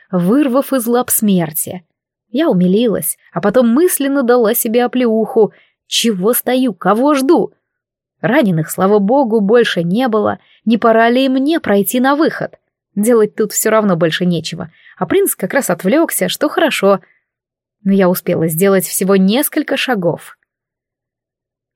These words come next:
"Лиира Валанта, а куда это вы собрались?" догнал меня голос Риантарина в спину. "Вам опасно ходить одной".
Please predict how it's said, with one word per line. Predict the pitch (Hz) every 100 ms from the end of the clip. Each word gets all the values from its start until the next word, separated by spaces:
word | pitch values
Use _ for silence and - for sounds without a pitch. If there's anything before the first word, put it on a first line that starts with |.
| -
"Лиира | 156 196 226 254 240
Валанта, | 220 226 214 175 170 175 - _ _ _ _
а | -
куда | 175 277
это | 233
вы | 247
собрались?" | - 233 226 214 185 160 - - _ -
догнал | 175 180 185 180
меня | 190 180
голос | 180 202 190 -
Риантарина | 180 170 165 180 262 214 170
в | -
спину. | - 277 180 120 - _ _ _ _ _ _ _
"Вам | 156 160 190
опасно | - 214 202 - 226
ходить | 233 220 208 202
одной". | 196 185 117 69